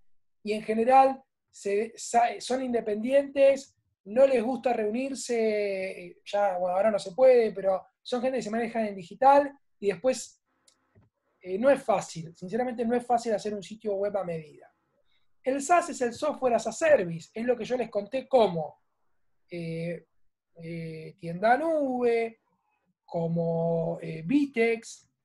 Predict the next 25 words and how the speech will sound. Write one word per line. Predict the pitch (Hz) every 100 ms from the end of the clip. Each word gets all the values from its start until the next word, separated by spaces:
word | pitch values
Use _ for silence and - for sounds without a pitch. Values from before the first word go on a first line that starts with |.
| _ _ _
como | - 175 170 165 160 160 165
tiendas | 175 170 165 -
Coop, | 269 262 233 233 _ _ _ _
como | 170 170
Tornado | 165 170 196 185
Store. | 170 269 247 233 - _ _ _
¿Saben | 294 294 247
qué? | 311 302 -
Está | 170 262 -
todo | 294 254
cuidado. | - 196 220 208 190 190
Eh, | 202 -
tienen | 285 269
un | 254
socio | 220 285 - 262
tecnológico | 240 214 196 202 196 180 - 165 160
ahí. | 151 147 _ _ -
Ahí | 277 320
hay | 269
un | 214
socio | 226 214
tecnológico. | 185 180 165 - -
Hay | 208
que | 226 254
ver | 285 294